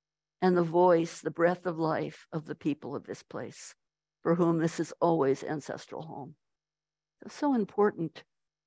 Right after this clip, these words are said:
to be able to do that, to circumambulate, to make a big circle within a circle, no beginning and never ending. And vow, as we chanted this morning,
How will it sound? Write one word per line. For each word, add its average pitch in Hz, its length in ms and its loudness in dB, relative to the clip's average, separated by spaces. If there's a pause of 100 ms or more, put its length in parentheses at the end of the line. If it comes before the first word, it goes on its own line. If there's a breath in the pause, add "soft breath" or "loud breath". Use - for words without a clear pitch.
(140)
to 196 80 -2
be 175 160 6
able 170 200 4
to 160 140 -10
do 160 220 4
that, 139 400 -2 (520)
to 180 80 0
circumambulate, 165 1300 2 (720)
to 175 80 -2
make 180 240 4
a 175 60 2
big 165 240 2
circle 147 440 2
within 165 280 6
a 170 60 8
circle, 160 600 2 (680)
no 175 140 2
beginning 156 520 0
and 107 100 -6
never 107 260 -6
ending. 57 380 -12 (1080)
And 170 200 6
vow, 175 680 6 (840)
as 175 120 -6
we 170 100 2
chanted 151 420 0
this - 220 -8
morning, 151 360 -4